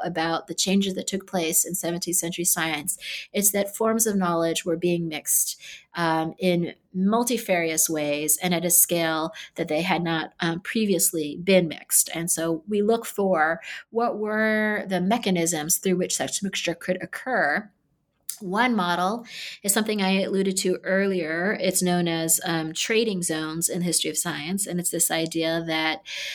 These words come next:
um, different people from different forms of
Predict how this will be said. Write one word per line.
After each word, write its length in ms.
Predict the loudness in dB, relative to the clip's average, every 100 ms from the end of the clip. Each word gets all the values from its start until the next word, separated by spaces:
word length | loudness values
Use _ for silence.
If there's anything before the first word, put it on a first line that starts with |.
| -12 -2
um, 440 | 0 2 2 2
different 320 | 2 2 0
people 480 | 0 -2 0 0 0
from 180 | -2 -4
different 260 | -4 -6 -6
forms 300 | -4 0 2
of 280 | 0 -2